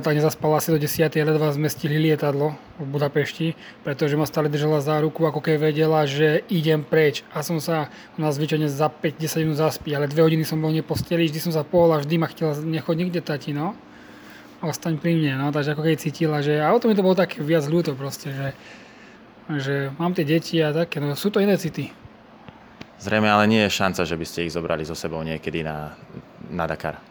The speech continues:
Speaker 1: Rozmýšľal som aj nad tým, a je to strašne drahé, o, pretože taký jeden človek vyjde dvanásť tisíc eur, aby tam so mnou išiel, možno aj trinásť. Takže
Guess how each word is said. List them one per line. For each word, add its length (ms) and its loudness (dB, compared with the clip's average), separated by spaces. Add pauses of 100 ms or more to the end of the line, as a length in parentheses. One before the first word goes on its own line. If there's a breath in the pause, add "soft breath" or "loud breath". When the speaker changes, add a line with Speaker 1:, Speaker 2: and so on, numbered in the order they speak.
Speaker 1:
Rozmýšľal 400 -4
som 160 0
aj 80 2
nad 80 4
tým, 160 0
a 80 2
je 80 0
to 80 0
strašne 320 -2
drahé, 400 -4 (400)
o, 480 -2
pretože 320 -4
taký 320 -2
jeden 160 -2
človek 240 -2
vyjde 480 0
dvanásť 400 -2
tisíc 160 -10
eur, 320 -8 (160)
aby 240 -8
tam 160 -8
so 160 -10
mnou 160 -6
išiel, 240 -8
možno 320 -4
aj 80 -8
trinásť. 480 -6 (400 loud breath)
Takže 540 -6